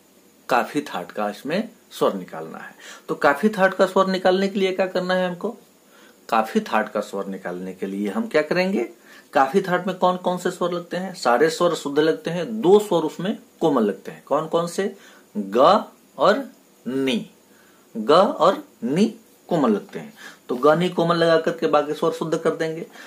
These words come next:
तो सबसे पहला हम लेंगे सा, दूसरा लेंगे शुद्ध रे,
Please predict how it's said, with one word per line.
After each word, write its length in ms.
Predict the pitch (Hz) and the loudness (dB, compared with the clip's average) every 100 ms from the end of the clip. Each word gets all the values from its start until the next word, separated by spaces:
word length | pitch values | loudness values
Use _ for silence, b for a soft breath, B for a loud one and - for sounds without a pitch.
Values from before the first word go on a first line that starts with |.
| B - | B -10
तो 60 | |
सबसे 280 | 113 139 165 | -4 -2 0
पहला 380 | 151 151 170 - - - - | 2 4 4 0 -6 -20 -10
हम 120 | 156 | -4
लेंगे 300 | 156 165 165 160 | 0 0 -2 -4
सा, 440 | - 120 143 - - _ _ _ _ _ _ - _ _ _ _ - _ _ _ | 2 4 4 0 -20 _ _ _ _ _ _ -20 _ _ _ _ -20 _ _ _
दूसरा 400 | 107 139 139 156 | -2 -2 4 6
लेंगे 440 | 151 160 156 170 208 - _ _ _ _ _ - | 8 6 4 -2 -4 -8 _ _ _ _ _ -14
शुद्ध 300 | - 151 156 | -8 -2 2
रे, 280 | 160 190 | 2 0